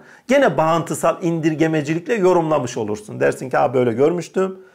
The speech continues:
Şu, şu, şu anlamları taşıyordu. Hayatımda da karşılıkları şu, şu, şu, şu şekilde gerçekleşti."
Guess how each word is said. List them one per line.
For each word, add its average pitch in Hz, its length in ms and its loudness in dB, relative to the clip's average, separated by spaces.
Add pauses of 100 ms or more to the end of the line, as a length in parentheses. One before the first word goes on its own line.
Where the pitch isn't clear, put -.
(340)
Şu, - 160 -2
şu, 170 160 -4
şu 147 140 2
anlamları 127 460 0
taşıyordu. 180 560 0
Hayatımda 180 480 0
da 131 100 -2
karşılıkları 143 560 -4
şu, 165 160 -8
şu, 170 160 -8
şu, - 140 -8
şu - 140 -14
şekilde 165 380 -4
gerçekleşti." - 640 -4